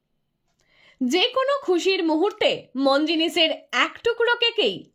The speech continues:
হাসি ফুটে ওঠে। প্রতিটি সেলিব্রেশন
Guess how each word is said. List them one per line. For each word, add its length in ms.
হাসি 460
ফুটে 280
ওঠে। 460
প্রতিটি 500
সেলিব্রেশন 760